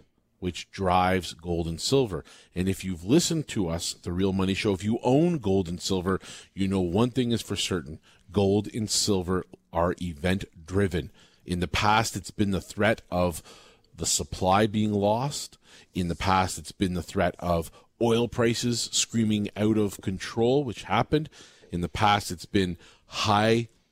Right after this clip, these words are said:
a low value of U S dollar. There's all kinds of things that drive these. The fundamentals are operating in the background, which take us as high as they can go. But Jeremy,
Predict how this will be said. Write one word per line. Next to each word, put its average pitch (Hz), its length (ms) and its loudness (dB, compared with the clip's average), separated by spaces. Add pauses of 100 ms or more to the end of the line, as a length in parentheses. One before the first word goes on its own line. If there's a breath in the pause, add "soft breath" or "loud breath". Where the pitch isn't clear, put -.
(100)
a 101 80 -2
low 113 400 6
value 104 440 4
of 85 160 0
U 101 220 2
S 85 120 -2
dollar. 113 400 2
There's 113 180 -4
all 131 200 -2
kinds 135 460 -2
of 110 60 -8
things 101 200 -10
that 80 160 -6
drive 98 560 0
these. 78 300 -10
The 82 80 -16
fundamentals 107 640 0
are 107 140 2
operating 107 400 0
in 101 40 -2
the 95 60 -2
background, 98 480 -4
which 87 180 -6
take 101 200 -4
us 92 240 -10
as - 80 -20
high 110 260 0
as 98 140 -2
they 98 80 -6
can 92 140 -16
go. 90 240 -6 (420 loud breath)
But 82 160 -4
Jeremy, 127 480 2